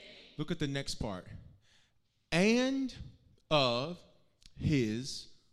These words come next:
Christ. Okay, for some of you, you thought Christ was Jesus' last name. It, it's not. It's not. Christ is a title.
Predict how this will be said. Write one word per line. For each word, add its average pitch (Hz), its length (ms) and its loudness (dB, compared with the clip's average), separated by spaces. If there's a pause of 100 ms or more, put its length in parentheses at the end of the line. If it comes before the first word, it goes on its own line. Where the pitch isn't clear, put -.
(320)
Christ. - 840 -4 (3000)
Okay, 151 240 -4
for 147 100 -8
some 240 220 -4
of 269 60 -6
you, 196 100 -6
you 180 100 -6
thought 170 260 -4 (340)
Christ 190 320 -4
was 131 140 -8
Jesus' 131 340 -8
last 120 220 -8
name. 87 120 -12 (2500)
It, 113 160 -10
it's - 140 -10
not. 92 160 -10 (640)
It's - 80 -16
not. - 120 -12 (260)
Christ 180 340 -6
is 117 120 -8
a 107 60 -8
title. 98 480 -4